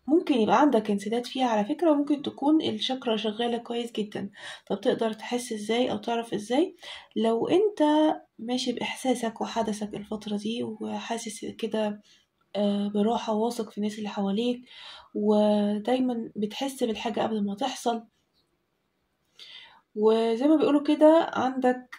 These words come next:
الحاسة الستة. تمام؟ آه، لو انت كده فتمام، يبقى الشاكرا دي كويسة او، آه،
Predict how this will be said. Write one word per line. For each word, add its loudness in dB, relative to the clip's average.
الحاسة -6
الستة. -8
تمام؟ 0
آه، 0
لو 4
انت 2
كده 4
فتمام، 0
يبقى -4
الشاكرا -4
دي -8
كويسة -2
او، -6
آه، -8